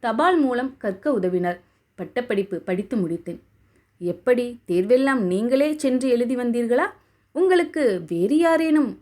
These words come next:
உதவினார்களா?" இல்லை சுவாமிஜி, மூன்றாம் ஆண்டில் சிறப்பு பயிற்சி வகுப்புகளுக்கும் தேர்வு எழுதும் போதும் அவரை என்னுடன் ஒரு மாதத்திற்கு மேல் அலுவலகத்திற்கு விடுமுறை எடுத்து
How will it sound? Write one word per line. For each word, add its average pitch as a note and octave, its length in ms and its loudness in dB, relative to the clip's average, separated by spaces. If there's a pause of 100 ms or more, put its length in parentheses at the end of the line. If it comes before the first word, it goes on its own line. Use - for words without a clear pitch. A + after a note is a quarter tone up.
உதவினார்களா?" F#3+ 720 0 (1080)
இல்லை D4+ 440 4
சுவாமிஜி, F#3 520 -2 (160)
மூன்றாம் D#4+ 480 2
ஆண்டில் A3 360 -2
சிறப்பு C#4+ 360 -2
பயிற்சி A3 300 -2
வகுப்புகளுக்கும் F#3+ 640 -2 (320)
தேர்வு D#4 360 2
எழுதும் D#4+ 340 4
போதும் D4 400 0
அவரை C4 320 0
என்னுடன் C#4 460 2
ஒரு B3 240 2
மாதத்திற்கு C#4+ 600 0
மேல் A#3+ 300 0
அலுவலகத்திற்கு C4+ 840 0
விடுமுறை C4 400 2
எடுத்து A#3+ 420 0